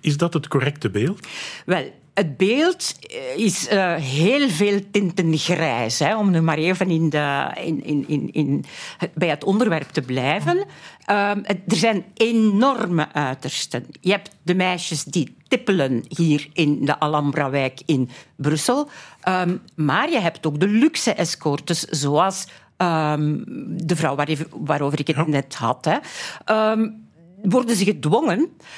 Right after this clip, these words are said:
Speaker 2: Ehm, als je bijvoorbeeld naar de reportage hebt gekeken, eh, vorige week, eh, van Rudy Franks van de Nomaden,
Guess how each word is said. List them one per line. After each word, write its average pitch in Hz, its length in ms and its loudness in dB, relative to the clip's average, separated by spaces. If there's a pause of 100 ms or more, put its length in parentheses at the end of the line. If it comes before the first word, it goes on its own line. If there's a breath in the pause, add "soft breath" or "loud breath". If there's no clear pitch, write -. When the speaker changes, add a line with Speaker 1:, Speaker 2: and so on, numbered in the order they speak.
Speaker 2:
Ehm, 196 360 0
als - 180 -2
je 175 60 -4
bijvoorbeeld 247 420 2
naar 196 180 2
de 190 60 -2
reportage 180 560 -2
hebt 190 220 0
gekeken, 175 680 2
eh, 156 200 2
vorige 156 460 0
week, 180 340 2
eh, 170 320 0
van 147 340 0
Rudy 151 320 0
Franks 139 460 -2
van 165 140 0
de 151 60 2
Nomaden, 156 600 0